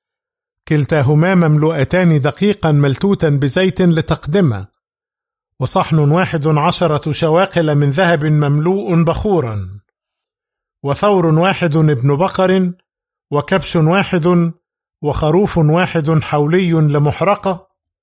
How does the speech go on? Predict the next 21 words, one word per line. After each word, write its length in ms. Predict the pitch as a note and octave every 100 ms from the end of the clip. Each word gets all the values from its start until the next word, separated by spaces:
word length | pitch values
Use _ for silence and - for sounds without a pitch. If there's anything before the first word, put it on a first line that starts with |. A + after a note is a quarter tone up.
| _ _ _ _ -
وتيس 480 | C3+ - G3 G3 F3+
واحد 560 | D#3+ F3+ G#3 F#3 D3+
من 300 | E3 D#3+ D#3
المعز 460 | D#3 D#3+ G3+ E3+ E3
لذبيحة 800 | D#3 C#3+ D3+ E3 G3 F3+ E3 D#3+
خطية، 760 | - D#3+ G3+ D#3 A2 F#2 - _ _ _ _ _ _
ولذبيحة 760 | C3 C3+ C#3+ C#3+ C#3 G#3 E3+ D#3+
السلامة 580 | E3+ - E3 E3+ F3+ C#3+
ثوران 720 | B2 C#3 D#3 C#3+ E3 G3 F3+
وخمسة 600 | D#3+ C#3+ F#3 E3+ E3 D3 C3
كباش 400 | D3+ F3+ F#3+ F3+
وخمسة 520 | D3+ C#3+ F#3 F3 D#3+
تيوس 640 | - C#3+ D3 E3 G3+ F#3+
وخمسة 680 | E3 D3 D3+ F#3+ - E3+ D#3+
خراف 560 | - D3+ C#3+ D3 D3 -
حولية. 680 | C3+ B2+ D#3+ C#3 F#2+ F2 _ _ _ _ _ _ _
هذا 240 | D#3+ C#3+ D3+
قربان 640 | - C#3 C3 F3 D#3+ D3+
أبيدن 540 | C3 F#3 D#3+ D#3 C#3+
بن 200 | B2+ C#3+
جدعوني. 800 | C3 C#3+ B2+ E3+ B2+ G2 F#2